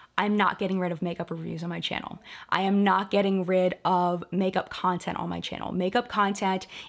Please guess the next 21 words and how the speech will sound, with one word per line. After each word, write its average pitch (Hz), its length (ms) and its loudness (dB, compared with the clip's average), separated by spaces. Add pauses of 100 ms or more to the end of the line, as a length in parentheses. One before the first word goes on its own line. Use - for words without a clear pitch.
is 190 160 4
going 208 300 4
to 196 160 -2
continue 220 560 2
to 226 180 -2
be 175 460 -2
the 190 180 0
focus 175 540 0 (140)
of 160 260 -2
this 165 180 -4
channel. - 480 -4 (720)
When 220 140 2
I 240 80 6
started 269 320 2
this 240 100 2
channel 202 280 2
back 190 260 2
in 190 140 2
two - 160 0
thousand 175 440 0
twelve, - 720 -4